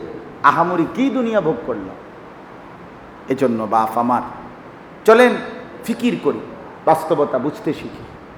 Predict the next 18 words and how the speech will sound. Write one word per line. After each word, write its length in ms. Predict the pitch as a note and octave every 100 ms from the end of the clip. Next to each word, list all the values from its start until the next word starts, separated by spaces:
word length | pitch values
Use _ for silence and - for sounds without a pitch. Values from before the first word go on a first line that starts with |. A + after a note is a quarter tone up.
| - - - - - - -
দুনিয়া 540 | E3+ G3+ A3+ B3+ C4 - - - - - - - -
খুব 120 | F#3+
আহামরি 420 | F3 A3 A3 G3 E3+
কিছুই 320 | G3+ - B3+
না, 120 | E3+ A2+ - - - -
যা 160 | C#3+ C#3+
নিয়ে 180 | D3 D#3
আমরা 240 | C3+ C#3
খুব 160 | C#3+ G#3
বেশি 260 | G3 G#3
কারাকারি 440 | F#3 E3+ F#3+ D#3 C#3
করছি। 260 | A2+ A2 - - - - - - - - - - - - - - - - - -
আখেরাত 400 | G3 - C4+ C4+ F#3+
ভুলে 220 | A3 C#4+
যাওয়া, 300 | B3+ F#3+ D3+ - - - - - - - - -
আল্লাহকে 400 | C3+ C3 C#3 E3+
ভুলে 260 | D3 D#3+
যাওয়া, 280 | D#3 C3+ A2+